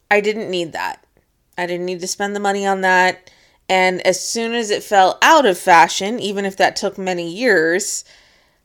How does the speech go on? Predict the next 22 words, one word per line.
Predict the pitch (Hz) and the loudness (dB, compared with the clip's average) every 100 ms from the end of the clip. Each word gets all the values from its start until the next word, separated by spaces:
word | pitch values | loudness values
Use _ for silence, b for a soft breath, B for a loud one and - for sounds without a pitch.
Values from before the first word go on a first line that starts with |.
| _ | _
then | 180 196 196 | -4 0 2
I | 190 | 2
probably | 214 196 196 190 190 | 4 4 4 0 0
wouldn't | 170 175 170 165 160 | 0 -2 -2 -10 -6
wear | 156 120 | -4 -4
them. | 62 - 170 _ _ _ _ _ - | -10 -20 -20 _ _ _ _ _ -12
So, | 311 | -8
you, | 302 269 _ _ _ _ _ _ | -6 -8 _ _ _ _ _ _
you | 277 359 | -8 -4
know, | 262 285 - | -2 -4 -6
if | 233 220 | -10 -8
you | 247 | -6
love | 269 277 277 | -2 0 0
fall | - 277 254 | 2 4 4
boots | 226 285 330 - - - | 2 0 0 -2 -4 -2
and | 214 202 | -2 -2
you | |
wear | 196 220 240 | 0 2 4
them, | 262 269 285 294 b b b b 175 | 4 0 -4 -12 b b b b -12
go | - 196 190 | 2 6 6
for | 185 - 98 | 4 -4 -4
it. | - - - | -6 -8 -14